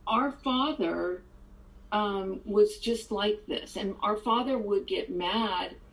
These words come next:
like, he would ostracize people, like, kick 'em out of their life, you know, if you didn't do something or act the way he wanted you to. He would just, like, close the door." And, um,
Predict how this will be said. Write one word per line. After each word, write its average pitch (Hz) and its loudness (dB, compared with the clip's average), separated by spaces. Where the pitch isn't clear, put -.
like, 196 4
he 247 2
would 226 6
ostracize 196 0
people, - -8
like, - -2
kick 277 4
'em 233 2
out 214 0
of 208 0
their 185 0
life, - -2
you 190 -2
know, 185 -2
if 208 2
you 220 4
didn't 226 2
do 247 6
something 160 -2
or 156 -2
act 214 2
the 220 4
way 202 0
he 208 -4
wanted 190 -4
you - -8
to. - -8
He 220 0
would 220 0
just, 202 0
like, 180 -4
close 269 4
the 262 0
door." - 2
And, 208 0
um, 202 -2